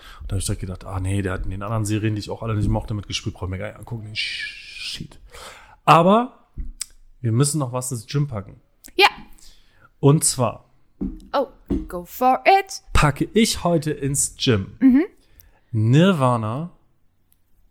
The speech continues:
Speaker 2: Mhm.
Speaker 1: mit dem Song You Know You're Right. Song,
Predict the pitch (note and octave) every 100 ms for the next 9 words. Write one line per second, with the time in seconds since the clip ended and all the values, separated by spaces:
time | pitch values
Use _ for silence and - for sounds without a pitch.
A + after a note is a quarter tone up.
0 | _ _ _ - E3+ A2+ G#2+ A2 A#2+ C3
1 | E3 F3+ F3 - C3 B2+ C#3 D3 - G#2
2 | G2+ G2 G#2 A2+ A#2+ A#2+ A#2+ A#2+ A#2 F#2+
3 | - - _ _ _ _ _ _ _ _
4 | _ _ - - - - D3 E3+ G#3